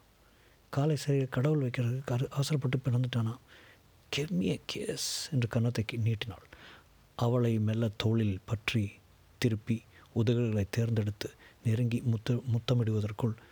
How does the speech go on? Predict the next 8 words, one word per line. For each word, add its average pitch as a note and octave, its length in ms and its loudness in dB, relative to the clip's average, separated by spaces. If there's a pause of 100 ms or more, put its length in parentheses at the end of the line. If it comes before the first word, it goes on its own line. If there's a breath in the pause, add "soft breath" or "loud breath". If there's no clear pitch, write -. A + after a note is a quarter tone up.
(460 loud breath)
சரக் G#2+ 320 2
சரக் G2+ 180 2
என்று G2 200 0
சப்தம் G#2+ 360 0
கேட்க, G2+ 400 -4 (2500 loud breath)
"என்ன C3+ 160 2
ஜெயந்தி?" A#2+ 540 2 (800 soft breath)
"அட, G#3+ 260 2